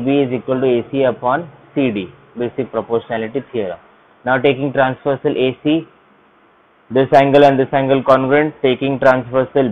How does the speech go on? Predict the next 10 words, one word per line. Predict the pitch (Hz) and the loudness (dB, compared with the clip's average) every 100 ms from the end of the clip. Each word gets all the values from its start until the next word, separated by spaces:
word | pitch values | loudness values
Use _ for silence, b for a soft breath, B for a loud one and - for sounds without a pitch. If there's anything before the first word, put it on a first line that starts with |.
| 101 | 2
B | 143 147 | 2 4
C, | 156 165 175 _ _ _ - | 2 2 2 _ _ _ 2
I | 117 | 4
get | 117 147 143 110 | 6 6 4 4
Z | 139 139 110 | 8 8 6
formation, | 123 104 101 - 98 | 0 0 -2 -8 -8
alternate | - 110 104 117 131 - | -2 -2 -2 -4 -4 -6
angle, | 117 98 87 85 - _ _ _ _ _ _ _ _ _ _ 107 | -10 -10 -12 -18 -20 _ _ _ _ _ _ _ _ _ _ -8
alternate | 104 90 107 104 | -8 -8 -10 -10
angle. | 92 87 - | -10 -14 -20